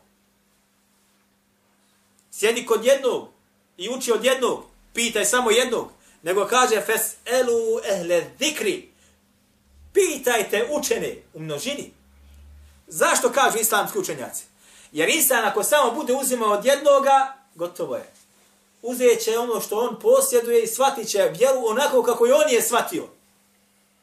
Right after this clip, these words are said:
Nije problem ako insan učen. I ako posjeduje, kako bi rekli mi,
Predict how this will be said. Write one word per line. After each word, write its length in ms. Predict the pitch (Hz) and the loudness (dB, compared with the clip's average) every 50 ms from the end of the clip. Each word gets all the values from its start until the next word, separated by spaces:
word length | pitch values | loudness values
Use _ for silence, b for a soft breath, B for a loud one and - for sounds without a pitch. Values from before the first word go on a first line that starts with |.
| _ _ _ _ _ _ _ _ _ _ _ _ _ _ _ _ _ _ _ _ _ b b b b b b b b b b | _ _ _ _ _ _ _ _ _ _ _ _ _ _ _ _ _ _ _ _ _ b b b b b b b b b b
Nije 300 | 123 151 254 349 302 - | -8 -4 -2 -2 -2 0
problem 320 | 302 302 294 294 269 247 233 | 4 4 4 4 4 2 0
ako 180 | 233 233 233 | 0 0 -2
insan 340 | 247 247 - - 214 208 247 | -2 -2 -2 -2 0 0 -2
učen. 240 | 233 - - - - - _ _ _ _ _ _ _ _ b b b b b | -2 -4 -6 -6 -8 -12 _ _ _ _ _ _ _ _ b b b b b
I 100 | 156 170 | -4 -4
ako 220 | 180 - 196 190 196 | -2 -2 -4 -4 2
posjeduje, 880 | 220 240 285 294 294 285 262 247 233 214 196 180 156 143 - - _ _ _ _ _ _ | 4 6 6 6 4 2 0 0 0 0 0 0 -2 -6 -8 -16 _ _ _ _ _ _
kako 240 | - 175 - 196 | -12 -6 -6 -4
bi 120 | 185 190 190 | -2 0 2
rekli 300 | 220 247 247 - 214 202 | 2 2 0 -2 -4 -4
mi, 420 | 214 220 214 180 156 - - _ | -2 -2 -2 -2 -4 -8 -12 _